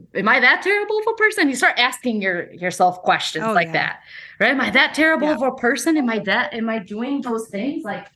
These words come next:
Speaker 1: what is happening where I can't, I, I'm doing the work. Why am I not seeing the results? Right? And it's, it's like, "Ah, I need to dig a little bit more. I, I, I need
Speaker 2: Mm-hmm.
Speaker 1: to, I,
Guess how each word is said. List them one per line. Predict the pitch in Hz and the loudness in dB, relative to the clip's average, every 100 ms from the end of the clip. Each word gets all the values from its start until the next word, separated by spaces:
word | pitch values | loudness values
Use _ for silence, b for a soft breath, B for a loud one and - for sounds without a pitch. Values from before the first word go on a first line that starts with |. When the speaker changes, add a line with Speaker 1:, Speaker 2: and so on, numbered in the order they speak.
| _ _ _ | _ _ _
Speaker 1:
what | 202 285 269 | -8 -8 -10
is | 226 208 | -14 -8
happening | 240 247 220 196 190 | -8 -6 -10 -12 -12
where | 190 185 - | -10 -8 -8
I | 202 - | -12 -12
can't, | 220 208 190 175 _ _ _ _ _ _ _ _ _ _ _ _ - | -14 -10 -10 -12 _ _ _ _ _ _ _ _ _ _ _ _ -8
I, | 170 - _ _ _ _ - | -8 -8 _ _ _ _ -4
I'm | 226 185 | -2 0
doing | 330 494 466 | 0 0 0
the | 247 | -2
work. | 226 381 440 415 415 - b b _ | -2 2 2 2 -2 -12 b b _
Why | 226 | 2
am | 349 | 2
I | 233 | 2
not | 170 330 | 2 2
seeing | 381 392 | 0 0
the | |
results? | 392 403 494 415 185 - - _ | 0 0 0 0 -2 -6 -12 _
Right? | - 190 294 294 | 0 0 0 0
And | 214 208 | 0 0
it's, | 208 - B B - | 0 -8 B B -10
it's | 190 | -2
like, | 202 175 | -2 2
"Ah, | 196 208 214 190 175 | 0 2 0 -2 -2
I | - 226 | 0 0
need | 285 277 | 2 0
to | |
dig | 208 196 185 | -2 -2 -2
a | |
little | 151 151 | -4 -6
bit | 139 139 135 | -8 -8 -8
more. | 135 127 82 - - _ _ _ _ | -6 -6 -8 -12 -16 _ _ _ _
I, | 151 175 - | -4 -4 -4
I, | 165 - - 175 | -6 -4 -4 -2
I | |
need | 185 180 | -2 -4
Speaker 2:
Mm-hmm. | 165 165 | -2 -2
Speaker 1:
to, | 156 156 143 B B B B | 0 -2 -6 B B B B
I, | 156 156 | -2 -2